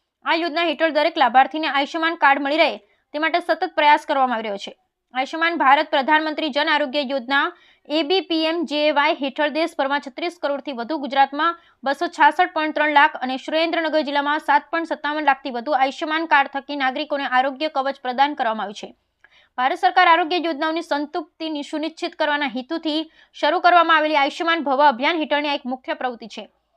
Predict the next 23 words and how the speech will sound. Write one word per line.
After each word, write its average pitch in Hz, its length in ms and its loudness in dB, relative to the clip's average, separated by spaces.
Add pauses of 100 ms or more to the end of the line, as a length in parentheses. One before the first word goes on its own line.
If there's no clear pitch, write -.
(140)
આયુષ્યમાન 339 420 -2
કાર્ડમાં 330 360 4
સમાવિષ્ટ 320 480 -2
સરકારી 311 520 2
અને - 400 -14
ખાનગી 302 320 0
હોસ્પિટલમાં 302 580 0
દર્દી 285 300 -2
નારાયણને 294 380 0
તદ્દન 277 420 -2
મફત 330 540 0
અને 294 160 -6
શ્રેષ્ઠ 330 340 -4
સારવાર 285 340 4
આપવામાં 247 300 2
આવી 220 100 -4
રહી 208 100 -8
છે. - 200 -16 (560)
સરકાર 359 320 6
દ્વારા 370 220 8
આરોગ્ય 311 360 4
સુખાકારી 320 500 2
માટે 311 380 0